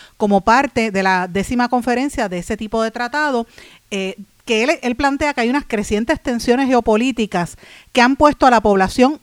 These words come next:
de todo el planeta a un riesgo mayor de aniquilación nuclear, el mayor riesgo desde que, que se vive desde el fin de la Guerra Fría.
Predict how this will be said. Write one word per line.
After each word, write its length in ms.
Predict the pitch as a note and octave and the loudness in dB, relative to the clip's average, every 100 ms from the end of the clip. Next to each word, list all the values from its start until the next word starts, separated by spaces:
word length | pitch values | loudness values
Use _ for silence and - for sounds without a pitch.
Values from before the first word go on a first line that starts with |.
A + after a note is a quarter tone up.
| - | -10
de 220 | F#3+ G3 | -2 -2
todo 420 | - A#3+ D4+ D#4 | 2 4 4 0
el 160 | C4+ A#3 | -2 -4
planeta 600 | G#3+ G3+ A3 A#3 G#3 F3+ | -2 0 2 2 0 -2
a 100 | - | -2
un 140 | F#3 G#3+ | 0 0
riesgo 420 | B3 B3 A#3+ A#3+ | 0 0 2 2
mayor 300 | G#3 G3 G#3 | 4 2 2
de 80 | G#3 | 0
aniquilación 680 | G3+ F#3+ F3+ E3+ - G3+ | -2 -4 -4 -4 0 2
nuclear, 480 | A3 G#3 G#3 G#3 A#3 - - - - | 2 0 0 0 0 -6 -20 -20 -6
el 140 | G3+ | -2
mayor 340 | G3+ G3+ A3+ | 2 6 6
riesgo 320 | B3+ C#4+ C#4+ C4+ | 6 0 2 2
desde 240 | A3+ G3+ | 2 -2
que, 120 | G3+ | -6
que 180 | - G3 | -8 -6
se 140 | G#3+ | -2
vive 220 | G3+ B3 B3 | 0 0 0
desde 220 | G#3 F#3+ | 0 -2
el 140 | F3+ | -4
fin 300 | - A#3+ B3+ | -4 -2 2
de 80 | A#3 | 2
la 100 | F#3+ | 0
Guerra 280 | F3 G3 G3+ | 0 -2 -2
Fría. 420 | - G3 F3+ D3 | 0 0 0 -4